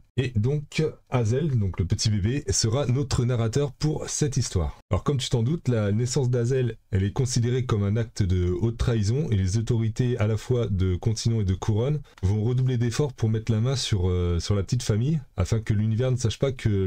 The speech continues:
leur peuple soit, soit interfécond. Ça la foutrait mal par rapport à tout ce qui est propagande de, de guerre, euh, et compagnie dessus. T'imagines bien. Donc on va suivre, euh, la fuite d'Alana, Marco et Hazel au travers des yeux de,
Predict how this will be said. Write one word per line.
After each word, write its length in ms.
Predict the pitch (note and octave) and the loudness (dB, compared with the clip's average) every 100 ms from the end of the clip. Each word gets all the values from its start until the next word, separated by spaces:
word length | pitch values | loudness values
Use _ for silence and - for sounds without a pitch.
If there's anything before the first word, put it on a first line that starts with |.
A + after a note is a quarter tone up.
| G2 | 2
leur 220 | G2+ - | 0 -2
peuple 320 | - C3 A2 | -2 0 0
soit, 280 | - A2 G#2+ - | 0 0 -2 -4
soit 220 | - A#2 | -2 -2
interfécond. 480 | A2+ B2 - G#2 F2+ - | 0 -2 -2 -2 -2 -4
Ça 140 | - | -2
la 80 | F2+ | -2
foutrait 280 | - - F2+ | -2 -2 0
mal 200 | G2 G#2+ | 0 0
par 100 | D#2+ | -2
rapport 240 | D2+ F#2 | -2 -2
à 60 | E2+ | -2
tout 80 | - | -4
ce 100 | - | -4
qui 80 | F#2 | -4
est 40 | |
propagande 500 | - F#2+ G2 F#2 F#2 | -2 -2 0 0 0
de, 520 | E2+ E2+ E2 E2 E2 D#2+ D#2 - | 0 0 0 0 0 -2 -4 -2
de 120 | F#2 | 0
guerre, 420 | E2+ G2 G#2 E2+ | 0 0 0 0
euh, 220 | E2 E2 | 0 0
et 80 | E2 | 0
compagnie 380 | G2+ F2+ F#2+ D#2+ | 0 0 0 -2
dessus. 240 | - - _ _ _ - | -6 -16 _ _ _ -4
T'imagines 400 | G2+ G2+ F#2+ G2 | -2 0 0 0
bien. 180 | F2+ - - | -2 -2 -2
Donc 220 | B2 A#2+ | 0 0
on 40 | |
va 120 | A#2+ | 0
suivre, 480 | A2 - C#3+ A2 G2+ | 0 0 0 0 0
euh, 260 | G2 F#2 F#2 | 0 0 0
la 200 | F#2+ G2+ | 0 -2
fuite 460 | - - C#3+ B2+ | -4 -4 -4 0
d'Alana, 480 | G#2 G#2 A2+ A#2 A#2+ | 0 0 0 0 0
Marco 360 | A2+ G#2 - A#2+ | 0 -2 -2 0
et 80 | G#2 | 0
Hazel 380 | F#2 C#3 E3+ - | 0 0 -2 -2
au 80 | G2+ | -2
travers 360 | - A2 G#2 G#2+ | 0 0 0 2
des 260 | G#2 F#2+ | 0 0
yeux 100 | A#2 | 0
de, 380 | G#2+ F2 D#2+ D#2+ | 0 0 0 0